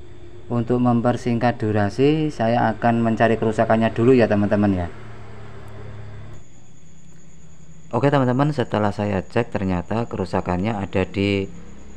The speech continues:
mesinnya ini ya. Dan yang rusak resistor ini dengan nilai sepuluh ohm ya, teman-teman. Dan ada satu lagi, yaitu elko ini ya.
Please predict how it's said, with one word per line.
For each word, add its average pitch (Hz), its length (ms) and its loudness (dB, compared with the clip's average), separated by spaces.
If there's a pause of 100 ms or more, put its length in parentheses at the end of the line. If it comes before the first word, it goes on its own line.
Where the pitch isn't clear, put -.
(160)
mesinnya 101 400 2
ini 104 320 4
ya. 82 80 -2 (1400)
Dan 101 160 0
yang 101 240 0
rusak 113 480 -2 (1200)
resistor 101 480 2
ini 117 240 4
dengan 95 320 2
nilai 104 320 4
sepuluh 95 480 -2
ohm 113 240 4
ya, 82 120 -2
teman-teman. 82 480 -4 (1120)
Dan 107 520 2 (840)
ada 107 160 -2
satu 95 320 0
lagi, 117 560 2
yaitu 104 400 2
elko 101 320 2
ini 101 320 2
ya. 82 80 -8